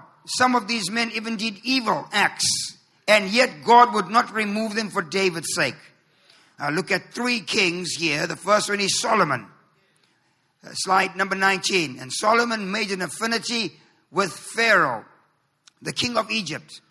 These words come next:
He took Pharaoh's daughter and brought her into the house of, into the city of David, until he had made an end of building his own palace and, uh, building the house of God and the wall that was around the city of Jerusalem.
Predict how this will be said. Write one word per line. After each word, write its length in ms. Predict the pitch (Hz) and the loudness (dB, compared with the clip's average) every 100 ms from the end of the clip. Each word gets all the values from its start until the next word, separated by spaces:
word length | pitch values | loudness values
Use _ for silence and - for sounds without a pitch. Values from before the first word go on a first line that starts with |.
| _ _ | _ _
He 80 | 123 | -18
took 220 | - 147 | -10 -10
Pharaoh's 420 | - 175 196 214 160 | -2 2 4 2 0
daughter 320 | 190 190 202 | 2 2 0
and 200 | 180 147 | -4 -6
brought 200 | 151 185 | -4 -2
her 60 | |
into 180 | 190 175 | -2 -4
the 100 | 160 | -2
house 240 | 156 180 190 | 0 0 -2
of, 100 | 196 | -10
into 180 | 185 170 | -14 -12
the 80 | 143 | -10
city 260 | 180 190 196 | -6 -2 -2
of 140 | 165 | -2
David, 380 | 165 165 185 - _ _ _ _ - | -4 -4 -6 -10 _ _ _ _ -16
until 260 | 131 175 | -10 -4
he 80 | 180 | -2
had 120 | 170 156 | -2 -4
made 200 | 180 180 | -6 -6
an 100 | 170 | -6
end 240 | 180 175 | -6 -6
of 160 | 143 123 | -8 -2
building 260 | 180 175 | -2 -2
his 160 | 165 139 | -4 -4
own 240 | 170 202 | -4 -4
palace 560 | - 151 147 175 - - _ _ _ _ - | 0 0 0 -4 -6 -8 _ _ _ _ -4
and, 580 | 151 165 160 160 160 160 | 2 4 4 0 -2 -2
uh, 320 | 156 156 156 - | -2 -2 -6 -6
building 320 | 165 175 170 | 0 0 0
the 100 | 156 | 0
house 300 | 143 165 160 | 2 2 2
of 160 | 170 139 | -4 -4
God 360 | 143 143 165 - - _ _ - | 2 4 2 0 -18 _ _ 0
and 200 | 180 180 | 0 0
the 80 | 170 | -4
wall 380 | 147 165 175 165 | -2 0 0 0
that 160 | 160 | -4
was 200 | 147 143 | -6 -8
around 340 | 151 156 160 151 | -4 -2 -2 -2
the 60 | |
city 320 | 139 165 156 | -6 -4 -2
of 120 | 156 131 | -4 -6
Jerusalem. 640 | 147 143 135 123 98 | -8 -6 -8 -10 -14